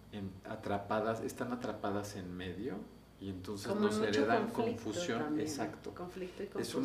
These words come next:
Speaker 2: confusión.
Speaker 1: generación de conflicto
Speaker 2: Ujú.
Speaker 1: que nos hereda el conflicto, pero a la vez la posibilidad, ¿no?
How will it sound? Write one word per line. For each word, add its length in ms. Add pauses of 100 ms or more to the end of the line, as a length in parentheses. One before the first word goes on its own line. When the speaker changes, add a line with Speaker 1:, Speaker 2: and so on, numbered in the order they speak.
Speaker 2:
confusión. 120
Speaker 1:
generación 540
de 120
conflicto 680 (500)
Speaker 2:
Ujú. 100
Speaker 1:
que 140
nos 280
hereda 360
el 120
conflicto, 760
pero 140
a 40
la 100
vez 160
la 120
posibilidad, 680 (140)
¿no? 120